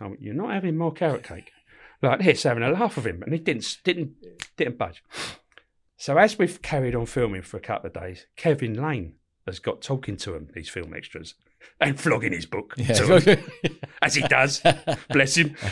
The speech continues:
Speaker 1: So he's Kev-, Kevin Lane's telling them about how far back me and him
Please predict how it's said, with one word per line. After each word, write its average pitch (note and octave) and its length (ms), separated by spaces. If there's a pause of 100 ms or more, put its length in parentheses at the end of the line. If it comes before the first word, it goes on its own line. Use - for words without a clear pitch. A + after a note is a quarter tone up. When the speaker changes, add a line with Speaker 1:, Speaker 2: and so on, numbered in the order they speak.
(100)
Speaker 1:
So F#3 200
he's A3 200
Kev-, G#3 360
Kevin G#3+ 320
Lane's E3+ 300
telling D3 340
them A2 120
about A#2+ 320
how B2+ 160
far C3 280
back - 300
me A#2+ 180
and A#2 80
him A#2+ 240